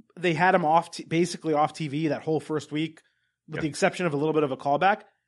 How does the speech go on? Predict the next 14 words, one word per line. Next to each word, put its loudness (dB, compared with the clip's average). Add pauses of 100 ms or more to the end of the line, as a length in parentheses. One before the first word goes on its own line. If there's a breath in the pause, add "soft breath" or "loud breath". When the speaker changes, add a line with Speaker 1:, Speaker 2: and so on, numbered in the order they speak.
Speaker 1:
Just -10
end 0
it. -4
Let -6
people -10
forget. 0
Bring -2
Seth -2
back. 6 (240 soft breath)
Give 2
him 4
two 2
weeks 0
off. 6